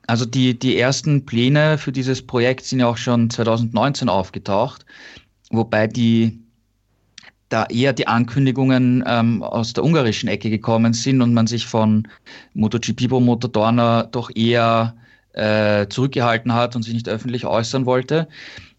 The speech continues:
Anfang März gab's dann wirklich, äh, die, die Reise von Dorna-Chef Carmelo Ezpeleta nach, nach Ungarn, hat dort die, die Verträge offiziell unterschrieben, ähm, dass man ab zweitausenddreiundzwanzig, wenn das nach Plan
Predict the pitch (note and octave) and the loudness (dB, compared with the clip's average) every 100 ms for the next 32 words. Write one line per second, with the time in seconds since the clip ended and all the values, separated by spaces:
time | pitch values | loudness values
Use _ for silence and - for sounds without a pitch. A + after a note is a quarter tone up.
0 | _ _ A2 A#2+ C#3+ C#3 G#2+ B2+ C3+ - | _ _ -4 -2 0 2 2 0 -2 -4
1 | C#3 - C3+ C3 B2 C3 C#3+ C#3+ - A#2 | -4 -2 -2 0 0 0 -2 -2 0 0
2 | B2 B2 A#2+ A#2+ A#2+ A#2 A#2 G2 A#2+ B2 | 2 0 -2 -2 -2 -2 0 2 0 -2
3 | B2 A#2+ A2+ G2 A#2+ C3 B2 B2 A#2 A#2 | 0 0 2 2 2 0 -2 0 2 2
4 | A#2 A#2 A2 A2+ A2+ C3 A2 A2 A#2 A2 | 0 -2 -2 -2 0 0 2 0 0 0
5 | A2+ C3+ D3+ D#3+ D3+ A#2+ A2 - A#2 A#2 | 2 2 2 2 2 0 -2 -2 -4 0
6 | A2+ A2 A2+ A2+ A2 A2+ A2 A#2 - A#2+ | 0 0 -2 -4 -4 -2 0 0 -2 -2
7 | A2+ - A#2+ C#3+ C#3 - C#3+ C#3+ E3 F3 | -4 0 2 2 0 -6 -2 0 0 -2
8 | - - - - B2+ A#2 A#2+ A#2 A#2 B2 | -10 -20 -20 -6 0 2 2 0 -2 0
9 | A#2 A#2 A2+ - - - G#2+ A2 A2+ A2 | 0 0 -2 -6 -12 -2 0 0 -2 -4
10 | G2+ A2+ A#2+ B2 B2 - C3 - A2 A2 | 0 0 0 0 0 -2 -4 0 0 2
11 | G#2+ - A2+ G#2+ A2+ - G#2+ G2+ G#2+ A2 | -2 -6 -6 -2 -2 -2 -2 2 2 0